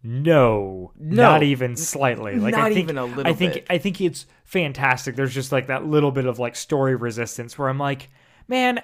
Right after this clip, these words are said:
Speaker 1: eh, why, why is it Wit?" And it's like, "All right, because it's a show about Wit."
Speaker 2: But I,
Speaker 1: Like,
Speaker 2: yeah, yeah. Well,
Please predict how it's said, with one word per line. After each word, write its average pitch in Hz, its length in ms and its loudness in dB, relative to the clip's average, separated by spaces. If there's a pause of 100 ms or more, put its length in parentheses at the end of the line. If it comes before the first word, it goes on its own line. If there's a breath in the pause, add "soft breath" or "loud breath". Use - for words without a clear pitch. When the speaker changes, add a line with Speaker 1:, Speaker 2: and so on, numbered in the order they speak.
(160)
Speaker 1:
eh, 262 140 0
why, 262 460 4
why 285 500 2
is 320 180 6
it 302 140 2
Wit?" 302 220 -2
And 190 100 -8
it's 170 100 -8
like, 180 160 0
"All 151 140 4
right, 117 180 0
because 127 240 -4
it's 127 160 -10
a 139 40 -10
show 180 240 2
about 117 300 0
Wit." 113 140 -10 (200)
Speaker 2:
But 196 160 6
I, 208 120 4
Speaker 1:
Like, 180 220 6
Speaker 2:
yeah, 98 220 0
yeah. 78 260 -6 (240)
Well, 196 100 -4